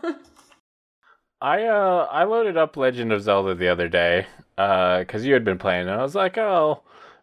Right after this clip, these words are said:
Speaker 2: maybe I'll try and, uh, get the memories and stuff, see, see what all that's about."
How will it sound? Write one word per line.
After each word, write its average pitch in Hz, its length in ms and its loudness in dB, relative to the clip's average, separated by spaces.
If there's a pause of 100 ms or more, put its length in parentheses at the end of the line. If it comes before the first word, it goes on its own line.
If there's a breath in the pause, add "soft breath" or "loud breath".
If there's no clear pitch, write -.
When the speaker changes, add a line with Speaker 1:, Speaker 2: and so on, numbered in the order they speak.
Speaker 2:
maybe 170 260 -4
I'll 165 160 0
try 143 240 0
and, 120 420 -4
uh, 107 360 0
get 101 180 -6
the 101 60 -10
memories 92 580 0
and 90 100 -10
stuff, - 460 0
see, 92 380 -6
see 90 220 -10
what 90 240 -6
all 85 200 -6
that's 82 320 -6
about." 80 460 -6